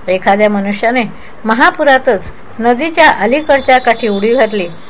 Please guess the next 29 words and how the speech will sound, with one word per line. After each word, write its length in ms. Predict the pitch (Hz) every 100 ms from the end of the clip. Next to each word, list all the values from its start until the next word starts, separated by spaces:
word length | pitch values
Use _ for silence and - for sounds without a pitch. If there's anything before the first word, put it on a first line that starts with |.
| - -
मग 200 | 233 220
जरी 340 | 220 226 330
सर्व 300 | - 226 208
मनुष्यास 600 | 202 208 214 - 254 262
तो 80 | 247
मेलासे 540 | 202 190 190 240 285 277
वाटले 380 | 220 202 196 170 - - - -
तरी 220 | 302 302
तो 180 | 220 226
न 120 | 214
मरता 500 | 262 330 233 208 180 160 - - -
जसा 300 | 214 233 285
पलीकडील 560 | 208 202 240 277 311 294
काठाला 520 | 233 202 226 220 185 175 - - 214
महापुरातून 720 | 220 320 - 220 214 214 208
बाहेर 320 | 190 196 269
निघावा 480 | 302 240 190 180 175 165 - - - 202
व 80 | 208
तसा 240 | 214 208 320
तो 220 | 320 190
जिवंत 480 | 180 202 240 294 277 240
निघाल्यामुळे 680 | 202 180 208 269 285 214 185 - - - -
जसे 260 | 233 269 339
त्याचे 320 | 330 294 269
बुडाले 420 | 214 196 202 277
पण 200 | 330 277
व्यर्थ 400 | 214 190 214 -
जावे, 380 | 202 185 202 180 165 - - - - - - - -
त्याप्रमाणे 600 | 269 311 247 185 220 240